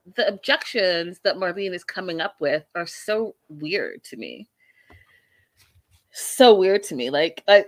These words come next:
s-, just weird. Like, you're throwing shit out there that doesn't even make sense. Like, I don't, I don't get it. So she doesn't know her way around, so she'll never know her way around?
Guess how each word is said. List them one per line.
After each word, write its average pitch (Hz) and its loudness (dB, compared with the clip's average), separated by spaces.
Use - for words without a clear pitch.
s-, - -14
just 185 -6
weird. 196 4
Like, 202 6
you're 202 -2
throwing 233 -2
shit 233 -2
out 214 2
there 208 -2
that 190 -6
doesn't 196 -4
even 190 -4
make 170 -6
sense. 165 -6
Like, 151 -6
I 156 2
don't, 165 -6
I 165 0
don't 156 -4
get 156 2
it. 120 -6
So - -10
she 208 -2
doesn't 196 -2
know 185 0
her 175 -2
way 160 2
around, 147 0
so 180 -10
she'll 156 -6
never 139 -2
know 175 -4
her 180 -2
way 180 2
around? 196 0